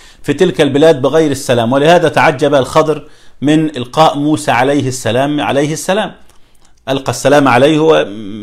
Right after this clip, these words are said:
لا يعرف أن هذا المكان فيه مسلمون أصلًا، هذا مكان كفار وليس فيه تحية السلام منتشرة. فلما فاجأه موسى بقوله:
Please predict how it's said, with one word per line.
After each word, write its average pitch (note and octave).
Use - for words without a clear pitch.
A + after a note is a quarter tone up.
لا B2
يعرف D3+
أن C#3+
هذا D#3
المكان C#3
فيه D3
مسلمون C#3
أصلًا، -
هذا C#3
مكان C3+
كفار C3+
وليس C#3
فيه C3
تحية C3
السلام C3+
منتشرة. B2+
فلما C#3+
فاجأه B2+
موسى C#3
بقوله: C3+